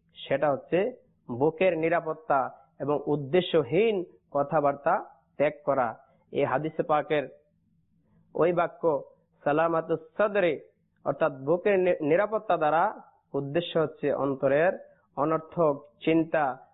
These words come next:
ও হিংসা ইত্যাদি অভ্যন্তরীণ রোগ থেকে পবিত্র হওয়া এবং অন্তরে ঈমান মজবুত ও দৃঢ় হওয়া।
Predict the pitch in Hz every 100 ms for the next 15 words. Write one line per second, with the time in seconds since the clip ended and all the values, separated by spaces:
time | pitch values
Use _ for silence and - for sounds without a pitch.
0 | - 131 123 175 - 175 143 135 _ _
1 | - 160 - 175 165 151 135 147 214 196
2 | 190 165 147 147 196 - 175 180 214 285
3 | - _ _ _ _ _ _ _ 156 185
4 | 247 - 180 165 160 143 131 147 139 139
5 | - _ _ _ 135 143 135 151 151 190
6 | - - 135 131 143 180 180 156 139 131
7 | 143 151 185 - 123 123 127 143 - 113
8 | 120 117